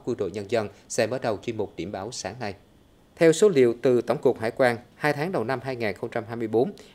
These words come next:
Việt Nam xuất khẩu khoảng bốn trăm ba mươi tám ngàn tấn cà phê,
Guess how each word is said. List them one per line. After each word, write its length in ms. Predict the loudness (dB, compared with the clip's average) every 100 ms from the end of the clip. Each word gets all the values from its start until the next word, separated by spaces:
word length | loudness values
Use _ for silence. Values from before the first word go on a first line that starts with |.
| _
Việt 180 | 0 0
Nam 220 | -2 -4
xuất 200 | -2 -2
khẩu 220 | 0 -2
khoảng 360 | 0 -2 -2 -4 -4
bốn 200 | -2 0
trăm 260 | 0 -4 -4
ba 80 |
mươi 120 | -6 -6
tám 260 | -6 -6
ngàn 180 | -6 -8 -8
tấn 140 | -8
cà 120 | -6
phê, 300 | -2 0 0